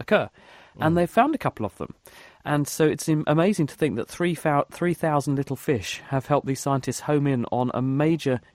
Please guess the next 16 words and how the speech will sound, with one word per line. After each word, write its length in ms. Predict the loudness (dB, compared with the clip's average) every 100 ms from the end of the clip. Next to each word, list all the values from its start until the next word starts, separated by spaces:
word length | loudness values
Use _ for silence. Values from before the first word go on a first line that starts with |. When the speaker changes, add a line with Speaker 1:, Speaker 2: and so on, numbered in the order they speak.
| _
Speaker 1:
gene 280 | 2 2 2
of 140 | -2
significant 560 | -6 -2 -2 -2 -4 -4
importance 680 | -4 -2 -2 -2 -8 -10 -6
in 140 | -6
triggering 360 | -4 -4 -4 -2
melanoma, 580 | -2 -2 0 -2 -4 -10 _ -20 _ _ _
a 100 | -4
gene 260 | 2 2 2
that 140 | 0
previously 440 | 0 2 2 -4 -4
hadn't 320 | -2 -4 -2
been 120 | -4
associated 640 | -2 2 2 2 -4 -6 -8
with 180 | -8
melanoma, 500 | -10 -8 -4 -2 -2